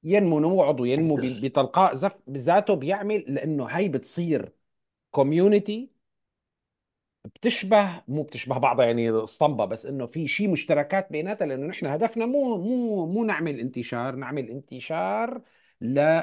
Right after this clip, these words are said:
Speaker 1: ل-، لفكرة
Speaker 2: يعني،
Speaker 1: تكون عم
Speaker 2: إيه، هدفنا، هدفنا إنه ما يكون، ما، ما يكون في فقاعة، فعلًا يكون في، آه، يعني مثل
Speaker 1: Solid.
Speaker 2: وك-، مثل، أيوة،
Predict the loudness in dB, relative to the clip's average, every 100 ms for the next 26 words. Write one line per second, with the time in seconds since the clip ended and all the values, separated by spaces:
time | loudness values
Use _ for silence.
0 | -2 -4 -2 0 0 -2 -2 -4 -2 -2
1 | 0 2 6 4 2 -6 -4 2 4 4
2 | -2 -6 2 2 4 2 2 0 0 0
3 | -4 -4 0 -2 -2 -2 -4 -4 -4 0
4 | 0 2 -2 -4 -10 0 2 4 2 4
5 | 4 4 2 0 -2 -4 -2 2 2 2
6 | -6 -20 -20 -20 _ 4 6 6 6 6
7 | 4 4 2 2 -2 -6 -10 -8 -4 0
8 | 2 2 0 6 8 8 2 -4 -8 -14
9 | -4 0 2 2 4 2 2 2 2